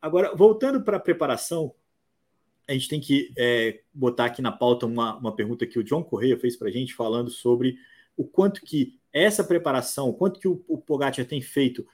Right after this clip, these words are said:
se dedicando às provas de um dia, pode impactar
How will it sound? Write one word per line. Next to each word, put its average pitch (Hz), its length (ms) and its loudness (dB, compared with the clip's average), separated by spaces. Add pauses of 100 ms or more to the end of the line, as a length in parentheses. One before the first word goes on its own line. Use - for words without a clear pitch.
(120)
se - 160 -10
dedicando 185 600 2
às 139 100 4
provas 135 360 2
de 123 60 -2
um 123 80 0
dia, 175 420 0 (220)
pode 156 240 2
impactar 147 760 -4